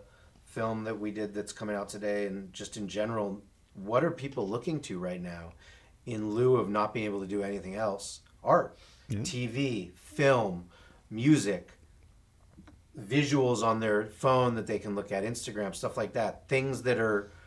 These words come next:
Speaker 1: artistic. That's what people are looking to right now.
Speaker 2: Yeah. And
Speaker 1: So
Speaker 2: yeah, and
Speaker 1: that's where hope is, man.
Speaker 2: it
Speaker 1: Hope is
Speaker 2: is.
Speaker 1: in art.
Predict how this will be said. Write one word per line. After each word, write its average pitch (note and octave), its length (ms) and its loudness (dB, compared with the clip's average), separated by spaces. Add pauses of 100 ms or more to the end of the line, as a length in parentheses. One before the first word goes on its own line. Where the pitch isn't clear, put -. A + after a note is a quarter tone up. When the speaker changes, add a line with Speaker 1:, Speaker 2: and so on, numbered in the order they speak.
(420)
Speaker 1:
artistic. - 680 -2
That's A#2+ 240 0
what C#3 120 -2
people B2+ 280 -2
are A2 60 2
looking D3 340 0
to G2 120 -8
right F2 200 -8
now. E2 220 -16 (600)
Speaker 2:
Yeah. - 120 -6 (180)
And C#3 100 4
Speaker 1:
So A#2+ 460 4 (260)
Speaker 2:
yeah, A#2 120 -6
and A2 240 -2
Speaker 1:
that's D#3 260 6
where A2 120 0
hope G#2+ 260 -4
is, F2 160 -8
man. F#2+ 220 -6
Speaker 2:
it C3+ 60 6
Speaker 1:
Hope D3+ 80 8
is C#3 240 8
Speaker 2:
is. A2 80 2
Speaker 1:
in G#2 60 2
art. G#2 200 2